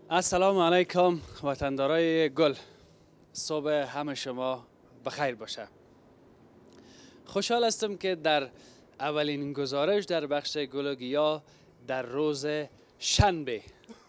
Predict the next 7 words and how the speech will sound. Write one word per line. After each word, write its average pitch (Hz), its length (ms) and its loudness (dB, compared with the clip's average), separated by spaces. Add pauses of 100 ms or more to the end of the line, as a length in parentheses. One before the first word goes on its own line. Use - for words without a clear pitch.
(500)
آغاز 151 600 4
هفته، 143 440 -4
اول 135 560 -2
هفته 120 480 -8 (380)
در 123 100 -6
خدمت 117 460 -12
شما 113 420 -12